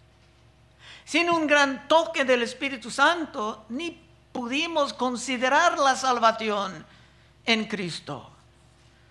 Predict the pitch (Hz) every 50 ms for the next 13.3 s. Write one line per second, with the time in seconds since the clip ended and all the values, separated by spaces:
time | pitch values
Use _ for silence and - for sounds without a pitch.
0 | _ _ _ _ _ _ - - 156 156 165 175 185 185 180 196 202 208 220 220
1 | 214 240 214 214 196 175 196 196 226 214 - 220 214 233 240 254 262 254 - -
2 | - - - - _ _ _ _ _ _ _ _ _ _ _ _ _ _ - 254
3 | 262 262 247 247 269 330 415 392 349 285 254 220 214 208 214 - 185 185 214 302
4 | 370 349 269 165 160 165 202 226 226 - _ _ _ _ _ _ _ _ _ _
5 | _ _ _ _ - - 370 381 381 392 381 381 - 440 453 440 403 359 330 269
6 | 214 - - 240 269 240 233 - 220 - - - 208 202 - 220 214 214 208 208
7 | 208 196 196 190 180 170 - - 214 208 202 185 185 180 180 170 170 165 165 160
8 | 156 143 127 120 - - - _ _ _ - - - - - _ _ _ _ -
9 | 262 254 - 277 285 277 - - 269 262 262 254 254 269 311 381 381 359 294 -
10 | - 254 254 240 220 208 196 196 - 359 381 415 381 320 240 165 143 - - -
11 | - _ _ _ _ _ _ _ _ _ _ _ _ _ _ - _ _ _ _
12 | _ - 311 311 320 320 330 349 359 370 359 339 339 330 320 311 294 - - -
13 | - - _ - - -